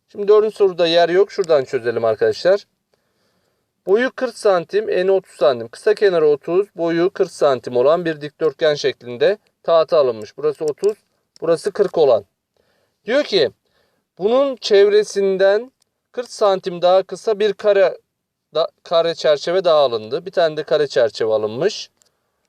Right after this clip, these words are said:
Bunun bir kenarını bize sormuş. Önce bunun çevresini bulalım. Burası kırk karşılıklı kenarlar. Burası otuz, burası otuz.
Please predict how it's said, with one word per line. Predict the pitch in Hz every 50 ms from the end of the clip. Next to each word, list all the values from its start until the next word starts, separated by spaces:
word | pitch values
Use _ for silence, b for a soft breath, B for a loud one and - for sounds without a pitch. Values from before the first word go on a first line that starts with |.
| _ _
Bunun | - 202 226 240 247 247
bir | 233 240 220
kenarını | - 214 196 180 165 151 143 156 170 190 196
bize | 196 156 175 185 208 226 226 -
sormuş. | _ _ - 170 156 139 127 117 107 - - _ _ _ _ _ _ _ _
Önce | - 190 220 240 247
bunun | 226 247 247
çevresini | 226 - 240 220 208 208 208 - - 214 208
bulalım. | 196 180 165 147 143 160 185 214 - _ _ _ _ _ _ _ _ _ _ _ _ _ _
Burası | 190 208 226 233 - 220
kırk | - - - 220 220 - _ _ _ _ _ _
karşılıklı | - 180 175 170 156 - 170 165 - - 160
kenarlar. | 151 165 151 143 143 135 135 151 165 170
Burası | 180 185 196 185 - 202
otuz, | 190 185 - - 185 180
burası | 175 185 175 156 - -
otuz. | 143 135 - - 151 180 202